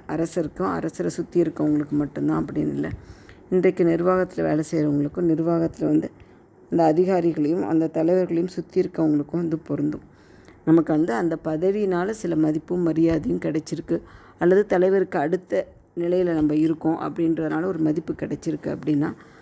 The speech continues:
அந்த மதிப்பை நம்ம தக்க வச்சுக்கணும் அப்படின்னா, முதல்ல சொன்ன குறள்ல இருக்க மாதிரி ரொம்ப வந்து அகலாது, அணுகாது இருந்துக்கணும். அல்லது அந்த மதிப்பை வந்து தவறான வகையில வந்து எப்பவும் பயன்படுத்தக்கூடாது.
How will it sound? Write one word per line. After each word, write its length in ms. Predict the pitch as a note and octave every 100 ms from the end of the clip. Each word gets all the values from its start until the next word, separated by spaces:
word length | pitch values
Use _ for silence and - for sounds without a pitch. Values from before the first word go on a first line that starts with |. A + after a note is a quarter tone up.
| - -
அந்த 140 | E3+
மதிப்பை 360 | D#3+ G3 A#3 A3+
நம்ம 140 | E3+
தக்க 340 | - - -
வச்சுக்கணும் 480 | G3 E3+ - D#3+ D3+
அப்படின்னா, 420 | D3+ - C3+ F3 - D#3+
முதல்ல 300 | D#3 F3+ F#3+
சொன்ன 320 | F#3 D#3+ D3+ D3+
குறள்ல 260 | D#3 D#3+
இருக்க 240 | D#3 - D3
மாதிரி 340 | C#3+ D3 G#3 - - - - - -
ரொம்ப 340 | D#3+ G3 A3
வந்து 320 | F#3 E3+ - - - - -
அகலாது, 480 | E3+ F3+ F3 E3+ G#3
அணுகாது 580 | E3 E3 E3 E3+ E3+
இருந்துக்கணும். 440 | D#3 D3 - D3+ - - - - -
அல்லது 240 | F3 A#3
அந்த 200 | C4 F#3+
மதிப்பை 420 | D#3+ E3 G#3 - F#3+
வந்து 220 | F#3+ -
தவறான 500 | E3 D#3+ F#3+ G3 G#3+
வகையில 280 | E3 E3 D#3+
வந்து 280 | F#3 F#3+
எப்பவும் 260 | - E3 E3+ E3+
பயன்படுத்தக்கூடாது. 920 | E3 D#3+ D3+ - D#3 - C3+ C3 B2